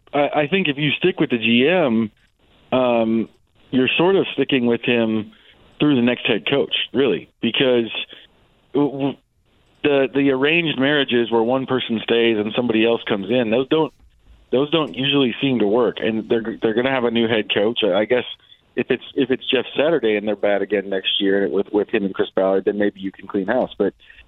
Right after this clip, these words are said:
if they go out and hire somebody, um, and, and he's paired with Chris Ballard, I, I think you have to let that combination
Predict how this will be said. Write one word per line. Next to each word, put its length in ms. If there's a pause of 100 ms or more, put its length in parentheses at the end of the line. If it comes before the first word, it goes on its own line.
(100)
if 100
they 100
go 180
out 60
and 100
hire 400
somebody, 480 (480)
um, 480 (380)
and, 260
and 160
he's 180
paired 260
with 140
Chris 220
Ballard, 380
I, 240
I 60
think 280
you 140
have 180
to 100
let 260 (680)
that 360 (640)
combination 680